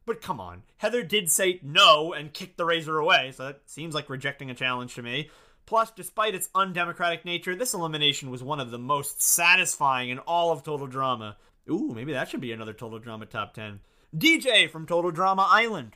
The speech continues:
The fact that people still aren't clear whether or not D J was eliminated by his peers or just removed from the competition by Chris for being a scaredy cat speaks volumes about the head-scratching weirdness of this elimination.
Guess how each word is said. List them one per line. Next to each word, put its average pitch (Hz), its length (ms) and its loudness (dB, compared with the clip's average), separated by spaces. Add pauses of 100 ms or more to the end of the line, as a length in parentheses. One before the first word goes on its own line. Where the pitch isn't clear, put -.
The 220 120 -6
fact 320 240 2
that 262 160 -10
people 220 260 -2
still 196 540 0
aren't 180 280 0
clear 170 300 0
whether 156 260 0
or 151 40 -6
not 147 200 -2
D 139 140 0
J 139 160 -2
was 127 140 -8
eliminated 127 500 -8
by 117 140 -2
his 110 160 -12
peers 147 420 -4
or 123 80 -8
just 127 240 -14
removed 123 340 -6
from 123 140 -12
the 123 60 -12
competition 123 580 -12
by 110 140 -8
Chris - 260 -8
for - 80 -10
being 113 220 -14
a 110 40 -16
scaredy 165 400 4
cat 139 300 -2 (180)
speaks - 320 -2
volumes 165 480 4
about 143 200 -4
the 131 80 0
head-scratching 180 800 -2
weirdness 131 400 -4
of 110 60 -16
this 113 140 -16
elimination. 117 640 -10